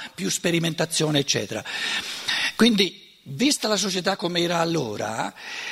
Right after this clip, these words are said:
uno poteva dire: "Ma, eh, insomma, l'ottanta per cento, se vogliono avere figli, resteranno insieme, avranno figli, eccetera."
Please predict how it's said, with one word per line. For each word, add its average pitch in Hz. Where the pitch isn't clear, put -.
uno 247
poteva 190
dire: 143
"Ma, -
eh, 127
insomma, 135
l'ottanta 156
per 196
cento, 190
se 156
vogliono 165
avere 185
figli, 180
resteranno 156
insieme, 196
avranno 135
figli, 180
eccetera." 160